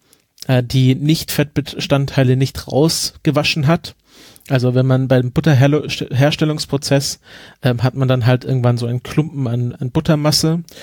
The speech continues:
und den kann man dann noch in Eiswasser auswaschen und so kneten und die Butter wird dann auch so, so zu so einem festen Klumpen und dann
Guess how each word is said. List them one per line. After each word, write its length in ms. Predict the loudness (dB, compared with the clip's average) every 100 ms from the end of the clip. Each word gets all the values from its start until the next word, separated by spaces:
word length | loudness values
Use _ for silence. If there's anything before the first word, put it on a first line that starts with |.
| -20 -14 -4
und 240 | -2 2
den 160 | 0 0
kann 180 | 0
man 180 | 2 2
dann 220 | 2 2
noch 260 | 2 0 -4 -4
in 160 | -4
Eiswasser 840 | 0 2 2 2 0 0 2 0
auswaschen 640 | 2 0 0 0 -2 -2 -4
und 160 | -4
so 100 | -6
kneten 580 | -8 -2 0 0 -6 -6 _ -20 -20 -14 -4
und 120 | 2
die 180 | 4 2
Butter 340 | 0 2 2
wird 120 | 2
dann 80 | 2
auch 160 | 2 0
so, 140 | -4
so 280 | -4 -2 -4
zu 180 | -6 -4
so 60 | -2
einem 160 | -2
festen 420 | -2 -2 -2 -6
Klumpen 580 | -2 -2 -2 -6 -6 -6 -8 -20 -18 -4
und 200 | 0 2
dann 340 | 2 0